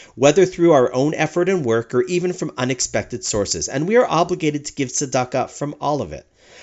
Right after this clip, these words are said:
Of course we realize that just as we teach kids to share, so too our obligation is to realize that at least a tenth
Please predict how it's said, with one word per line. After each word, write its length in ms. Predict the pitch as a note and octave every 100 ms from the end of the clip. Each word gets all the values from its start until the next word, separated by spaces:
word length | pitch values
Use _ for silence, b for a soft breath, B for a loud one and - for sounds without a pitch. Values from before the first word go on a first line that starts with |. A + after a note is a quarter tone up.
| B
Of 220 | E3+ -
course 460 | - F#3 A#3 B3+ D#3
we 80 |
realize 480 | A#2 G#2 F#2+ F2 F2
that 160 | C#3+ C3+
just 200 | A3 A#3+
as 140 | A3
we 140 | F#3 F#3
teach 360 | - F#3 -
kids 260 | - F#3 F#3
to 120 | D#3
share, 500 | - - F3+ A#2 A2+ B B
so 280 | B - G3+
too 240 | G#3+ G#3 G3
our 260 | D#3+ F3
obligation 600 | E3 C#3 B2+ A#2 A2+ D#3
is 100 | D3
to 140 | - D3
realize 480 | D#3 D#3+ D3+ D3+ D3+
that 120 | F3
at 140 | D#3
least 240 | G3+ B3 -
a 60 |
tenth 520 | A3+ - C4 A3 -